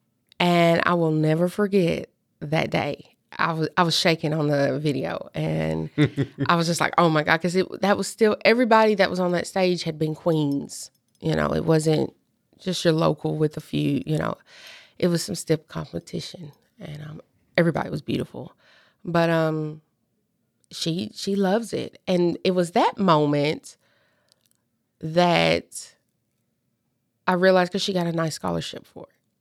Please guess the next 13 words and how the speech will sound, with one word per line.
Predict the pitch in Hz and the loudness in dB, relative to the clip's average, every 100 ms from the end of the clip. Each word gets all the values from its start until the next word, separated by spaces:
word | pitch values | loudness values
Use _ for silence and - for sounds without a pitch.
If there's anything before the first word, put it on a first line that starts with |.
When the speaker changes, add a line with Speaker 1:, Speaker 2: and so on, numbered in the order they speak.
| _ _ - | _ _ -4
Speaker 1:
And | 170 170 165 160 | -2 0 0 -2
I | - 165 | -4 -8
said, | - 170 165 160 | -8 -8 -8 -8
"You | |
know | 156 156 | -8 -10
what? | 156 190 226 _ _ _ _ _ _ _ _ _ - | -14 -16 -20 _ _ _ _ _ _ _ _ _ -14
This | - | -10
might | 185 - | -10 -10
be | 156 | -8
the | 165 | -10
route | 170 165 - | -10 -18 -18
to | 202 | -12
go, | 233 285 - | -10 -10 -14